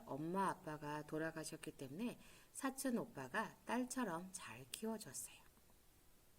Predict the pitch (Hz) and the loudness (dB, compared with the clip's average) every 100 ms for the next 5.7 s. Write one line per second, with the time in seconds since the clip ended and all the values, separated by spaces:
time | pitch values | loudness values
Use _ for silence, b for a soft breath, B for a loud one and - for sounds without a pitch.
0 | - - - - - - - - - 233 | -20 -20 -20 -20 -20 -20 -20 -6 2 2
1 | 226 302 - - B 240 233 B - - | 4 0 -2 -14 B 0 -2 B -20 0
2 | 339 359 135 - - - - 220 339 330 | 6 8 6 2 -12 -8 4 4 6 4
3 | 339 302 254 277 269 170 185 190 240 240 | 4 4 4 4 2 0 -2 0 0 2
4 | 240 226 240 220 160 - 175 175 156 151 | 2 4 4 2 -2 -4 -2 0 0 0
5 | 156 156 151 - 123 170 180 | 0 0 0 -2 -2 -2 -4